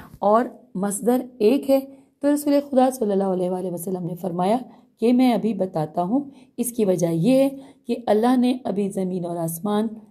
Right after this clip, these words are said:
जन्नत, जहन्नुम, लौह कलम की तख्लीक नहीं की थी जब परवरदिगार आलम ने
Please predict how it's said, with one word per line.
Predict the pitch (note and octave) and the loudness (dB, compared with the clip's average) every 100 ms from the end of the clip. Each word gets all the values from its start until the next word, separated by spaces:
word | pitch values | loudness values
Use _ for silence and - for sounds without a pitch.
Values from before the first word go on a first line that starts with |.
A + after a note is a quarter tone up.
| - | -8
जन्नत, | F#3+ G3+ G#3 G#3 | -4 -2 0 -2
जहन्नुम, | G3 F3+ E3 G3+ G3 - - _ - | -2 -2 0 0 -2 -6 -14 _ -2
लौह | G3+ A3 A3+ | 2 2 2
कलम | A3+ G#3 G#3 | -2 0 0
की | F3 F#3 G3 | -2 -6 -6
तख्लीक | - F#3 - F#3 F#3+ E3+ | -6 -10 -4 -4 -4 -6
नहीं | E3 F#3+ - | -4 -4 -2
की | A3+ | -4
थी | A#3 G3+ G3 _ _ F#3+ | -2 -6 -6 _ _ -8
जब | - - | -4 0
परवरदिगार | A3 G#3 F#3 F3+ E3+ | 0 0 -2 -2 -4
आलम | E3+ E3+ F3+ | -4 -4 -2
ने | G#3+ A#3 | 0 0